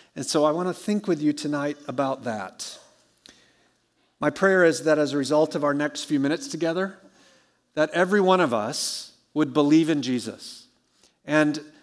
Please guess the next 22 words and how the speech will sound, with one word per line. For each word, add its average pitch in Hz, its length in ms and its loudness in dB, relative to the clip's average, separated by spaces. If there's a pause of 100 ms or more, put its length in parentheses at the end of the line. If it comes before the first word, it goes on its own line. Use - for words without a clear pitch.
(140)
that 156 140 2
as 160 260 2
we 175 100 4
believe 156 420 2
in 131 120 -4
him, 120 420 -8 (420)
our 143 140 0
faith 185 540 0
would 151 160 -4
become 135 240 -4
stronger 131 800 -4 (400)
and 143 180 -2
would 143 80 2
look 151 300 0
more 170 240 2
and 185 120 0
more 143 220 0
like 135 280 -2
Mary 139 520 2
and 123 160 -2
Joseph's 120 680 -2 (120)
faith. - 480 -12